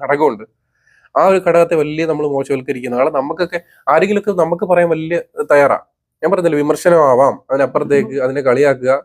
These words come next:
കുറ്റപ്പെടുത്തുക, നശിപ്പിക്കുക, ഇവനങ്ങ് നശിച്ചു പോകണം എന്നുള്ള രീതിയിലുള്ള വിമർശനം അതൊരിക്കലും നമ്മൾ ആരും ആവരുത്. അത് ഈ ഒരു വീഡിയോയിലൂടെ വെച്ച് ഞാൻ പറയുക. ട്രോളുകളൊക്കെ വരും, ഫണ്ണാണ്, കഴിഞ്ഞ് അത് അവിടെ പോകണം. അതിനപ്പുറത്തേക്ക് അതിൻ്റെ അടിയിൽ വരുന്ന കമന്റുകൾ ഒരിക്കലും നമുക്ക് സഹിക്കാൻ പറ്റത്തില്ല.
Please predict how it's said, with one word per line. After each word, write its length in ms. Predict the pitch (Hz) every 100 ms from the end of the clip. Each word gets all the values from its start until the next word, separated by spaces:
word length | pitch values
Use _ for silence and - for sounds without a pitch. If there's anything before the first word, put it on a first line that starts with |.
| _
കുറ്റപ്പെടുത്തുക, 640 | 139 127 143 143 127 135 139
നശിപ്പിക്കുക, 560 | 123 123 160 147 143 147
ഇവനങ്ങ് 300 | 143 151 139
നശിച്ചു 360 | 127 - 175
പോകണം 180 | 196 170
എന്നുള്ള 200 | 160 160
രീതിയിലുള്ള 280 | 151 147 143
വിമർശനം 480 | 139 135 - 127 104 _ _ _ _ 165
അതൊരിക്കലും 340 | 156 147 156
നമ്മൾ 180 | 147 143
ആരും 280 | 131 143 127
ആവരുത്. 280 | 117 110
അത് 100 | 120
ഈ 140 | 165 160
ഒരു 80 | 160
വീഡിയോയിലൂടെ 440 | 143 143 143 143
വെച്ച് 220 | 127 -
ഞാൻ 100 | 123
പറയുക. 240 | 113 107 98 _ _ _ _ -
ട്രോളുകളൊക്കെ 440 | 160 180 190 180 170
വരും, 260 | 156 160 -
ഫണ്ണാണ്, 400 | 160 160 156 151 160
കഴിഞ്ഞ് 240 | 147 151
അത് 100 | 151
അവിടെ 280 | 160 165 196
പോകണം. 320 | 185 175 156 - _ _ _ -
അതിനപ്പുറത്തേക്ക് 760 | 156 147 165 170 160 147 156 156
അതിൻ്റെ 180 | 143 143
അടിയിൽ 200 | 139 143
വരുന്ന 220 | 147 143
കമന്റുകൾ 520 | 147 127 127 127 113 120
ഒരിക്കലും 380 | 135 135 151
നമുക്ക് 180 | 143 147
സഹിക്കാൻ 360 | 143 127 147 147
പറ്റത്തില്ല. 400 | 143 123 113